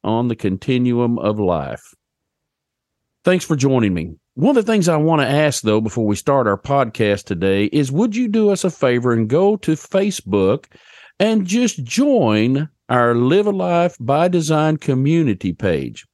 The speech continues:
We are getting some excellent commentary as well as questions from people that wanna understand how they can make life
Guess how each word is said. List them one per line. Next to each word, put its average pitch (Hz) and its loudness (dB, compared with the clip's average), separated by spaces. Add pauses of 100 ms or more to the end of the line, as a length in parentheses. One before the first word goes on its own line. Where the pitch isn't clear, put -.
(520)
We 196 2
are 175 2
getting 147 2
some 107 -2
excellent 165 -2 (160)
commentary 113 0
as 120 0
well 233 0
as 117 0
questions 147 -2
from 104 -4
people 117 -2
that 139 0
wanna 170 0
understand 147 0
how 156 0
they 160 2
can 127 -2
make 143 0
life 120 2